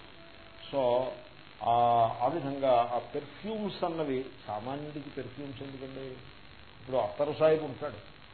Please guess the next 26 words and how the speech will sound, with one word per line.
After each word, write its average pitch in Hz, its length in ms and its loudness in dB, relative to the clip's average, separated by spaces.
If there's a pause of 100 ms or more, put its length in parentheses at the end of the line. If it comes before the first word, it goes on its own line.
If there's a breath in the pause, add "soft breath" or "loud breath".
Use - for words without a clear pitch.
(180)
అత్తరు 151 320 -4
సాహిబ్ 170 240 2
ఎప్పుడైనా 165 300 -2
అత్తరు 170 260 2
వాడుకుంటాడా? 165 640 2
ఏమన్నా 160 180 0
ఆయన 143 340 -2
ఎందుకు 165 200 -2
అత్తరు? 147 260 -2
వాడు 123 520 -4
దేవతల 151 420 2
కోసం, 175 380 4
కానీ 143 420 4
ఆయన 139 400 0
దేవజనుడు. 135 720 2 (1040)
So, 151 80 -6
ఈ 160 80 -4
perfumery 214 800 2
is 185 160 0
an 143 140 0
art. 123 220 0 (1400)
అది 120 160 -4
పెర్ఫ్యూమరీ, 120 760 -8 (120)
గ-, 113 240 -8
గంధయుక్తి. 127 760 -6 (1120)
ఆయనకి, 120 480 -6